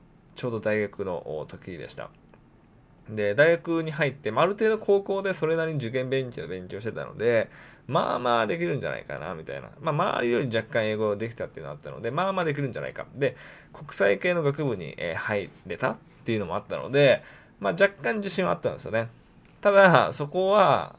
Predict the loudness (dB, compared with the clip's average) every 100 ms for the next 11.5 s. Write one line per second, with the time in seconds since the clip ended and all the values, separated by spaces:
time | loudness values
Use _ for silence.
0 | -6 -4 -2 -4 -4 -2 2 0 0 2
1 | 2 2 -2 -4 -6 -12 -10 -10 -2 0
2 | 2 0 0 -6 -16 -14 -10 -4 2 4
3 | 2 -2 -18 -18 -20 -4 2 4 4 2
4 | 2 2 4 2 2 2 0 2 2 2
5 | 0 -4 -4 -2 2 2 0 -4 -6 -8
6 | -6 -6 -6 -8 -8 -8 -8 -8 -8 -12
7 | -14 -8 0 2 4 2 -2 -8 -8 -4
8 | -2 -2 -4 -4 -4 -2 -2 -2 -8 -8
9 | -4 -2 -2 -4 -6 -6 -6 -8 -8 -8
10 | -10 -12 -10 -8 -6 -4 -6 -6 -12 -10
11 | -10 -10 -8 -8 -8